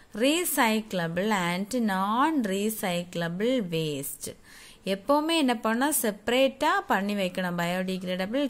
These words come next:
recyclable and non-recyclable waste. அப்படி தனித்தனியா பிரிச்சு தான் நம்ம செப்பரேட் பண்ணி தான் வைக்கணும், ஓகேவா? அப்போ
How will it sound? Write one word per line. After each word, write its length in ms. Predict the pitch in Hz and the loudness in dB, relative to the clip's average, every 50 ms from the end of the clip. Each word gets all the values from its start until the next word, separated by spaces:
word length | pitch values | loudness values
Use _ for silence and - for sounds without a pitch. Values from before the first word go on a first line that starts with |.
| 196 180 | -2 -2
recyclable 800 | 175 185 185 - 208 190 185 185 - 196 190 185 185 190 190 185 | -4 -4 -4 -2 -2 -2 -2 -2 -4 -4 -4 -2 -2 -2 -2 -2
and 160 | 190 214 233 320 427 - - - - - - - - 175 180 | -2 -2 -2 -2 -2 -4 -6 -14 -20 -20 -18 -8 -4 -2 0
non-recyclable 1200 | 180 196 214 240 240 226 214 202 202 208 214 214 - 220 196 196 190 - 196 190 190 196 208 202 185 | 2 2 4 2 2 0 0 0 -2 -2 -2 -2 0 0 0 -2 -2 -2 -2 -2 0 0 -2 0 0
waste. 240 | 180 175 180 180 - 190 | 0 -2 -2 -2 -4 -4
அப்படி 160 | 180 214 262 254 - 226 | -2 -2 -4 -2 -2 -2
தனித்தனியா 580 | 202 196 214 233 254 240 277 262 254 277 285 294 285 - 247 | 0 0 0 0 0 0 0 0 2 2 0 0 0 2 2
பிரிச்சு 320 | 240 220 240 240 240 - - 302 | 2 2 2 -2 -2 -4 -4 -2
தான் 120 | 339 392 349 | -2 -2 0
நம்ம 160 | 262 214 214 - 226 | -2 -2 -2 -2 -4
செப்பரேட் 440 | 220 214 - - 269 277 269 - - | -4 -4 -2 0 2 2 2 0 -2
பண்ணி 160 | 247 233 240 262 381 | -2 -2 -2 -2 -2
தான் 140 | 427 349 190 | -2 -2 -2
வைக்கணும், 400 | 123 107 - - 147 147 151 156 160 | -6 -6 -8 -8 -8 -8 -8 -8 -8
ஓகேவா? 400 | - - 220 220 220 262 330 330 247 190 - - - - - - - - - - - - - 208 220 | -6 -4 -2 -2 0 0 0 0 0 -2 -6 -12 -18 -20 -18 -18 -20 -20 -20 -20 -20 -6 0 2 2
அப்போ 280 | 226 220 220 - 220 | 2 2 0 0 0